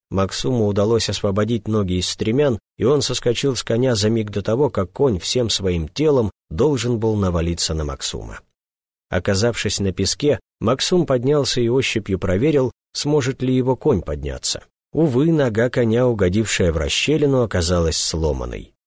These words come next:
Вначале Максум хотел пристрелить коня и даже снял с плеч винтовку, но потом передумал. Его преследователи могли быть совсем близко, они могли услышать выстрел и прискакать, чтобы проверить, кто стрелял.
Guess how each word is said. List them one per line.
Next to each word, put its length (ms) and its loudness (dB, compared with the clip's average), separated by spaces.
Вначале 560 2
Максум 380 0
хотел 320 2
пристрелить 680 0
коня 380 -2
и 80 -6
даже 240 0
снял 320 0
с 60 -2
плеч 300 0
винтовку, 640 0
но 180 2
потом 360 0
передумал. 600 -2
Его 300 2
преследователи 800 0
могли 360 2
быть 160 0
совсем 500 0
близко, 520 -2
они 200 2
могли 280 2
услышать 560 0
выстрел 460 2
и 100 0
прискакать, 560 2
чтобы 260 -2
проверить, 520 2
кто 240 -4
стрелял. 560 0